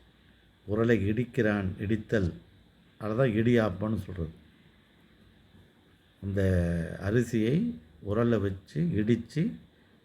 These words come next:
அதில் ஆப்பம் சுடுகிற போது அது இடியாப்பம் அப்படின்னு சொல்கிறது.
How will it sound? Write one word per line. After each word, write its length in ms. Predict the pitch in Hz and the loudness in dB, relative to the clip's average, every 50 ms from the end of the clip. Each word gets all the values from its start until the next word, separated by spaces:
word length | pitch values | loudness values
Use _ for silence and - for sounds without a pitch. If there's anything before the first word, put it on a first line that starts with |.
| - | -8
அதில் 160 | - 107 107 104 | -4 -2 0 2
ஆப்பம் 380 | 110 123 123 - 135 123 98 | 2 2 0 0 -2 -2 -2
சுடுகிற 320 | 92 101 101 104 95 95 92 | -2 -4 -4 -2 0 0 0
போது 180 | 87 98 117 143 | 0 0 0 0
அது 140 | 135 113 110 | 2 2 2
இடியாப்பம் 640 | 98 95 104 107 104 98 92 87 90 98 95 90 85 85 | 2 2 2 2 2 2 0 -2 -2 -2 -2 -2 -2 -4
அப்படின்னு 360 | - - 90 92 98 95 - | -6 -8 -6 -4 -4 -4 -4
சொல்கிறது. 340 | 90 85 80 80 - 76 | -6 -8 -8 -8 -10 -12